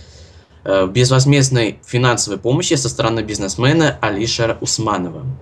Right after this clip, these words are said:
который выделил триста миллионов рублей. Даниил Кв-, Квят попал в серьёзную аварию на автодроме Судзука.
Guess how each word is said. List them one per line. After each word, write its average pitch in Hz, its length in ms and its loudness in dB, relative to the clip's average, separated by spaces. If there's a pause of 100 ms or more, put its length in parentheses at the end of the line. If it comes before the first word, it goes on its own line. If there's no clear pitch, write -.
(280)
который 131 440 4
выделил 135 440 2
триста 135 400 0
миллионов 107 460 -2 (120)
рублей. 95 440 -4 (2500)
Даниил 151 600 6
Кв-, 131 420 -2
Квят 175 420 0 (300)
попал 147 320 0
в 165 60 -10
серьёзную 135 520 -2
аварию 113 380 -2
на 101 220 -2
автодроме 131 720 0
Судзука. 135 960 0